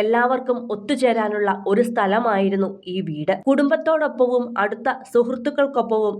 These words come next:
സമയം ചെലവഴിക്കാനും അദ്ദേഹം ഈ വില്ലയിലേക്ക് എത്തിയിരുന്നു. ഊട്ടിയിൽ നിന്ന് പതിനഞ്ച് മിനിറ്റ് യാത്ര ചെയ്താൽ ഈ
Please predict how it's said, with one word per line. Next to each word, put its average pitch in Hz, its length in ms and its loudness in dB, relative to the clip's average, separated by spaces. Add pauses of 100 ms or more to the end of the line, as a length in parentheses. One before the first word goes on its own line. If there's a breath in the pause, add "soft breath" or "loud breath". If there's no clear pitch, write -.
(140)
സമയം 220 440 2
ചെലവഴിക്കാനും 208 680 0 (200)
അദ്ദേഹം 208 320 0 (220)
ഈ 247 40 0 (120)
വില്ലയിലേക്ക് 196 640 2 (260)
എത്തിയിരുന്നു. 170 500 -4 (260)
ഊട്ടിയിൽ 247 420 0
നിന്ന് 226 200 4 (200)
പതിനഞ്ച് 247 540 0
മിനിറ്റ് 226 300 -2 (100)
യാത്ര 196 240 -2 (120)
ചെയ്താൽ 196 320 -4 (200)
ഈ 247 40 2